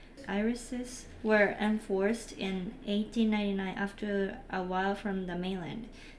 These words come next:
This year is one hundred twenty-three years since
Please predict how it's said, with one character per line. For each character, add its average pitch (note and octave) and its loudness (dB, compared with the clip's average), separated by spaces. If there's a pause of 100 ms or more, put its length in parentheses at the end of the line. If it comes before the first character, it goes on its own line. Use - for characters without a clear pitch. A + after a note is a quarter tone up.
(120)
This C4 0
year F#3+ 0
is F#3 0 (400)
one A#3 6
hundred A3+ 6
twenty-three G#3+ 2 (300)
years E3+ 0
since G3 -2